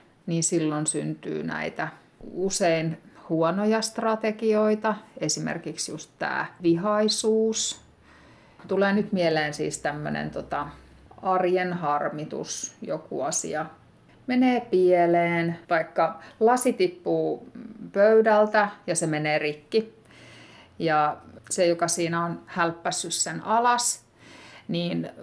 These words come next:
voi kokea voimakasta, niinku, häpeää siitä, että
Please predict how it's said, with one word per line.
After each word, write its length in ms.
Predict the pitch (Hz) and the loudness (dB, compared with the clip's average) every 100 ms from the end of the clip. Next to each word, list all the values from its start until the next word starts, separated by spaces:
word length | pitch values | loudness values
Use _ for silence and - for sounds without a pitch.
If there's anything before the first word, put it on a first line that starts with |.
| 180 | -4
voi 180 | 175 175 | 0 0
kokea 520 | 175 233 233 180 170 156 - | 2 0 4 4 4 2 -4
voimakasta, 760 | 196 220 208 180 - - 165 156 - | 2 4 2 0 -4 -4 -2 -2 -4
niinku, 440 | 175 156 156 156 - | -8 -6 -6 -8 -8
häpeää 720 | - 202 202 202 139 - 143 | -4 -2 0 0 0 0 -2
siitä, 580 | 156 - 143 147 - 117 | -4 -4 -4 -6 -8 -8
että 380 | 156 - 143 135 | -12 -10 -8 -8